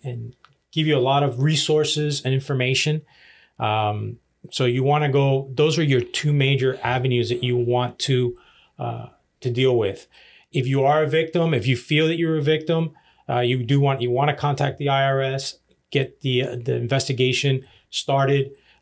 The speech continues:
contact the F T C, file a, a consumer report with them to get the investigation started to, and get the ball rolling for someone to look into it. But what you need to do is you need to generate it.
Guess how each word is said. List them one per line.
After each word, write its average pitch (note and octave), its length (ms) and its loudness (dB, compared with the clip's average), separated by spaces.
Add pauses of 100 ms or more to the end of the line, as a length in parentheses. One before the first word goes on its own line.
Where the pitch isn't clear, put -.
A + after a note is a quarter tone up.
contact C3+ 440 -2
the C3 100 0
F B2 100 -2
T C3+ 140 -2
C, C3+ 280 0
file B2 360 -2
a, A#2+ 300 -2
a A2+ 180 -4
consumer C3 440 -2
report C3+ 400 -2
with B2+ 160 -4
them C#3 280 0 (280)
to C#3 80 -10
get C3 160 0
the C3+ 60 0
investigation B2 560 0
started A#2+ 400 -2 (320)
to, D#3+ 80 -2
and B2+ 220 -2
get C3+ 120 2
the C3 80 -2
ball B2 200 2
rolling B2 240 0
for A#2+ 120 -8
someone A#2 260 0
to A2+ 120 -4
look A2 260 -6
into G#2+ 300 -8
it. F#2+ 140 -14 (360)
But C3+ 260 -2 (220)
what C#3 240 0
you C#3+ 200 2
need F3 160 2
to - 60 -10
do D#3 100 2
is B2 240 -2
you E3 160 4
need D#3 160 2
to D3 80 0
generate A2 440 -2
it. G#2+ 180 -4